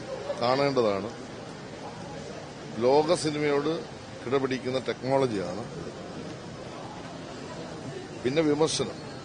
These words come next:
സാമൂഹ്യമായ പല പ്രശ്നങ്ങളെക്കുറിച്ചും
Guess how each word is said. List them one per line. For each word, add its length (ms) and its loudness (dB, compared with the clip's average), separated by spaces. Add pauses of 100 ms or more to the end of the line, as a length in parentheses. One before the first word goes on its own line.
(880)
സാമൂഹ്യമായ 680 4
പല 180 4
പ്രശ്നങ്ങളെക്കുറിച്ചും 1000 0